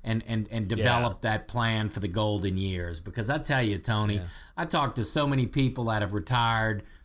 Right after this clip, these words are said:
Speaker 1: and I, I, I'm, I'm so excited to talk to 'em three, four, five, six months after retirement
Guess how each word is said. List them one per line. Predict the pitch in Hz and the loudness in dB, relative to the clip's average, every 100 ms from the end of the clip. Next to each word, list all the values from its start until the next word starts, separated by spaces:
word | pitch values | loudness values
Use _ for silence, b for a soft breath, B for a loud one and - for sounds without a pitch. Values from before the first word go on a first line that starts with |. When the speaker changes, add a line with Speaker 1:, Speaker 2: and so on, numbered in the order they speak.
| b | b
Speaker 1:
and | 120 113 110 | -4 0 2
I, | 110 110 113 | 2 0 -2
I, | 120 113 107 | -2 -2 -2
I'm, | 123 117 - | -2 -2 -4
I'm | 123 120 | -4 -2
so | - 185 | -2 0
excited | 156 - 151 139 135 110 | 2 2 4 4 4 2
to | |
talk | 110 139 127 120 | 0 2 2 2
to | 131 | 2
'em | 117 | 2
three, | 113 123 123 123 | 0 2 4 2
four, | 120 113 113 | 2 0 0
five, | 113 110 110 101 | 2 2 2 2
six | - 117 - | 0 0 0
months | 113 110 117 | 2 2 2
after | 107 104 101 | 2 0 -2
retirement | 98 120 113 107 107 101 | 4 6 8 6 4 2